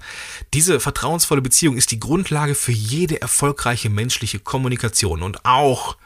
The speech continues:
für den Verkauf. Denn ich will mein, meine hart verdienten Kröten, mein hart verdientes Geld niemandem in den Rachen <laughs> werfen, den ich nicht einschätzen kann.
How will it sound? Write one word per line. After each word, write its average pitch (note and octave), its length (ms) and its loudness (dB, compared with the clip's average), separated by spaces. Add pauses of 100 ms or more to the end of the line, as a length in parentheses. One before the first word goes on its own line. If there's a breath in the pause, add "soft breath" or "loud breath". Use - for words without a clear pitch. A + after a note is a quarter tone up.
(120)
für - 220 -4
den E2 440 -2 (200 loud breath)
Verkauf. - 760 -6 (840 loud breath)
Denn B2 300 0
ich A2 160 -2
will D#3 120 4
mein, C3 340 0 (640 loud breath)
meine A#2 280 2
hart D3 180 4
verdienten C#3 640 2
Kröten, D3 420 2
mein A2+ 180 0
hart C3 160 2
verdientes A#2+ 540 2
Geld B2+ 260 2
niemandem D3 460 0
in C3 100 0
den A#2+ 140 0
Rachen A#2+ 420 2
<laughs> - 0 -
werfen, C3 520 0
den B2 120 0
ich C3+ 120 -6
nicht F3 200 -2
einschätzen C3+ 540 0
kann. D#2+ 240 -2